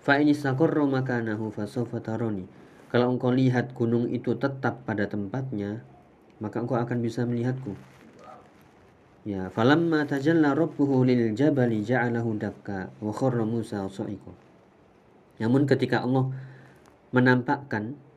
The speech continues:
ya, namun bukan menampakkan zat Allah,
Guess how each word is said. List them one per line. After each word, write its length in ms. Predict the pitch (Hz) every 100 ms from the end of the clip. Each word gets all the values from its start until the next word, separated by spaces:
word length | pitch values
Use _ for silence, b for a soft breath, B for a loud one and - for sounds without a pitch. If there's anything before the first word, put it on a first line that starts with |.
| _ _ - - -
ya, 200 | 95 98
namun 320 | 107 104 120 123
bukan 380 | 123 104 113 110
menampakkan 680 | 110 107 101 127 131 110 104 101 98 95 95
zat 320 | 101 117 101
Allah, 400 | 120 120 104 120